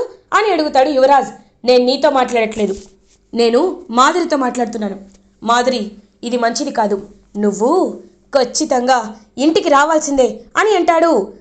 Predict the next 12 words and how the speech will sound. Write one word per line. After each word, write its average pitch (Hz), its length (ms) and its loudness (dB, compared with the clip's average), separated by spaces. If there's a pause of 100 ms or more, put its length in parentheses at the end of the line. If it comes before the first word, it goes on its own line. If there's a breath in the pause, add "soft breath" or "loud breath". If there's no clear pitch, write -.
(140)
"ఆగు, 262 320 2 (920)
ఎందుకు 277 300 2
రావాలి 262 300 4
ఇంటికి? 247 300 -6 (800)
నువ్వు 320 240 4
నన్ను 285 420 2 (420)
కాపాడావా? 247 560 0 (600)
అయినా 254 380 0 (760)
నువ్వు 311 200 0
నా 285 100 0
గురించి 262 340 -2
పట్టించుకోలేదు, 269 840 0